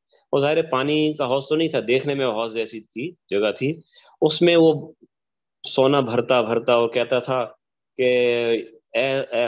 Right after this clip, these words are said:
हौज तू कब भरेगा सोने से, इतना सोना कब होगा कि ये हौज भर जाए?"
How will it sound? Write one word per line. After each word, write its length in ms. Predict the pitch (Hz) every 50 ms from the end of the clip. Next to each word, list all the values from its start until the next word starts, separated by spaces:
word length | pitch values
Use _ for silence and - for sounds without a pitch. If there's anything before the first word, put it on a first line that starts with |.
| 107 98
हौज 300 | 104 110 117 131 135 135 131 _
तू 80 | 139 127
कब 220 | - - 165 143
भरेगा 360 | 113 113 107 110 107 101 101
सोने 340 | 92 - 92 87 90 82 71
से, 160 | - - - - _ _ _ _ _ _ _ _ _ _ _ _ _
इतना 240 | - - 151 139 131
सोना 300 | - - 123 123 131 127
कब 240 | 123 - 143 135 127
होगा 200 | 123 120 127 123
कि 100 | 120 120
ये 140 | 117 104 95
हौज 180 | 104 107 107
भर 200 | 98 92 92 90
जाए?" 180 | 80 85 78